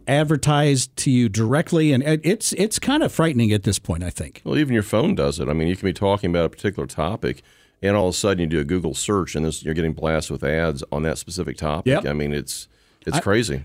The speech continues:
Speaker 1: I'm looking for a leather coat right now, and it's amazing. I've got leather coat advertisements everywhere right now. It, it's
Speaker 2: Right.
Speaker 1: yeah, that, that's very irritating. So,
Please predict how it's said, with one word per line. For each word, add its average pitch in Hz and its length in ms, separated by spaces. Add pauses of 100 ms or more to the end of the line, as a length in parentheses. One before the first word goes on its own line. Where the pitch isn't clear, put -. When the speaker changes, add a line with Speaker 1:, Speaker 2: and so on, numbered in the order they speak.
Speaker 1:
I'm 147 100
looking 196 220
for 170 140
a 139 40
leather 156 260
coat 196 260
right 131 180
now, 127 160
and 139 100
it's 135 140
amazing. 139 400
I've 139 100
got 139 160
leather 143 240
coat 170 220
advertisements 131 680 (160)
everywhere 147 640
right 98 220
now. 101 200
It, 147 80
it's - 280
Speaker 2:
Right. 92 300
Speaker 1:
yeah, 143 220
that, 170 340
that's 214 220
very 156 260
irritating. 113 480
So, 131 220